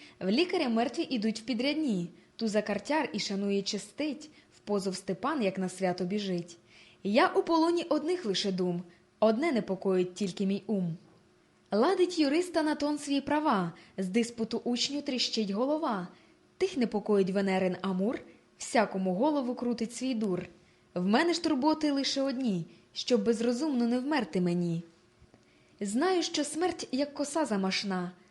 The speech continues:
навіть царя не обійде вона. Байдуже смерті, мужик то чи цар, все пожере, як солому пожар. Хто ж бо зневажить страшну її сталь?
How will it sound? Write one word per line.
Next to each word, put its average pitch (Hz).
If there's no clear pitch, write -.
навіть 214
царя 262
не 226
обійде 185
вона. 175
Байдуже 202
смерті, 180
мужик 190
то 202
чи 190
цар, 262
все -
пожере, 185
як 202
солому 240
пожар. 185
Хто -
ж 320
бо 339
зневажить 320
страшну 294
її 269
сталь? 202